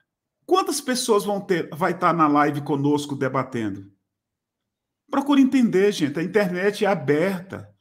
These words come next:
A gente defende tanto abrir as coisas pra debate democrático. Companheiro Paulo César Ribeiro, fala aí pra gente ir pro último ponto aqui, por favor, meu querido.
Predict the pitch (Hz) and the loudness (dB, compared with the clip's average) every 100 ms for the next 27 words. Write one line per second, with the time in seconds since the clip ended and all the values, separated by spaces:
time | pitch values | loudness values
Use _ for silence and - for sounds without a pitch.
0 | _ - - 196 220 202 220 226 214 226 | _ -16 -2 0 0 0 -2 -2 -4 -6
1 | - 202 220 269 254 - - - - 160 | -2 2 4 4 4 0 -6 -8 -2 0
2 | 165 135 170 220 202 - - 156 170 143 | 2 2 2 2 0 -4 -4 -2 -4 -6
3 | 151 160 147 147 165 170 156 143 135 120 | -4 -2 0 2 2 2 -4 -6 -6 -6
4 | 110 135 - _ _ _ _ _ _ _ | -6 -6 -10 _ _ _ _ _ _ _
5 | _ _ _ 208 190 202 190 196 190 147 | _ _ _ -4 0 4 4 4 2 -2
6 | - - 202 196 - 175 156 170 160 120 | -4 2 4 2 -2 -2 -2 -2 -2 0
7 | 151 160 160 - _ _ _ - - 185 | 0 0 -4 -10 _ _ _ -20 -2 4
8 | 180 170 160 156 160 - 151 139 156 175 | 6 6 2 0 -4 -4 -6 -4 -2 -2
9 | 165 143 143 127 120 - 71 110 131 127 | -2 -4 -4 -4 -6 -6 -10 -8 -10 -10
10 | - 113 107 113 107 104 85 71 | -6 -4 -4 -6 -6 -8 -10 -12